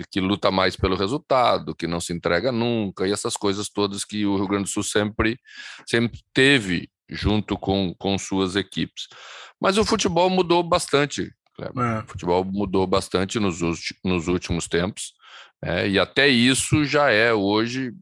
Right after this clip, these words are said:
Speaker 1: bastante diferente aqui no Rio Grande do Sul também.
Speaker 2: E, e você acha que tá mais padronizado nessas mudanças?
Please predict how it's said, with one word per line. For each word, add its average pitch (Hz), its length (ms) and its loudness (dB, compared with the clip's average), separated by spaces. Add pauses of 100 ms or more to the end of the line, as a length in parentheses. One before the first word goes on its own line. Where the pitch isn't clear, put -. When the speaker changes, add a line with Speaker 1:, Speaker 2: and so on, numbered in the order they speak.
(100)
Speaker 1:
bastante 101 640 -2
diferente 101 600 0 (220)
aqui - 260 -2
no 98 100 2
Rio 92 120 4
Grande 90 160 0
do - 80 -8
Sul 87 120 0
também. 156 440 -4
Speaker 2:
E, - 320 -4
e 214 40 2
você - 120 2
acha 269 100 2
que - 60 0
tá 226 80 2
mais 208 160 0
padronizado 143 800 2
nessas 151 340 2
mudanças? 135 800 0